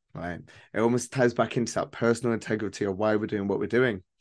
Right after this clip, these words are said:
And it's almost looking at it from a longer perspective, like going, "Is this woman or is this guy gonna be the person that I wanna grow up with?" And understanding that it's not the one,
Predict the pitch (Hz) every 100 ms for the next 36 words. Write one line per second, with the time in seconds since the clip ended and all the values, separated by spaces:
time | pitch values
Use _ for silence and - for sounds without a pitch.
0 | - - - - 113 - 143 131 123 120
1 | 123 135 156 123 101 98 - 117 107 110
2 | 110 107 104 - - 85 - - _ _
3 | _ - - _ - - 123 120 104 _
4 | _ _ - - - 143 123 160 147 123
5 | 127 139 156 107 98 135 143 143 104 95
6 | 147 175 _ _ _ _ _ _ _ -
7 | 143 170 156 135 120 117 - 107 107 113
8 | 113 113 117 277 - 143 - _ _ _
9 | _ _ _ _ _ _ _ _ _ -
10 | 143 156 165 147 156 139 120 113 110 117
11 | 127 135 147 135 120 131 110